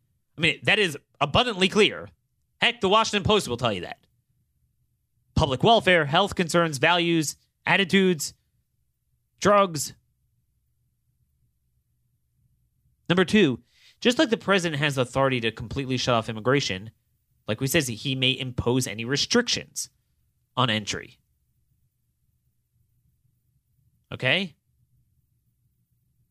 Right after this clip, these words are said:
So he could say, "You have to be returned to U S consulate in Mexico." Um, also, I just wanna point out,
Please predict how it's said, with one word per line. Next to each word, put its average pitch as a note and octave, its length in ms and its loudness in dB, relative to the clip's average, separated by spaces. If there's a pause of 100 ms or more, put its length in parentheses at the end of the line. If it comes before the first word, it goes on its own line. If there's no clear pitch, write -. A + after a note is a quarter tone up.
(300)
So - 140 -6
he C#3 100 2
could D3 160 -4
say, B2+ 400 0 (200)
"You C#3 100 0
have C#3 360 -2
to C#3 380 2 (1080)
be D3 120 2
returned C#3 420 0
to C3+ 100 0
U A#2+ 140 2
S A#2+ 100 2
consulate C3 460 -2
in D3+ 60 -10
Mexico." - 560 -6 (2250)
Um, A#2 540 -4 (800)
also, F#3 260 0
I - 20 0
just C3 160 -6
wanna D3 160 -4
point B2 260 -4
out, B2 320 -4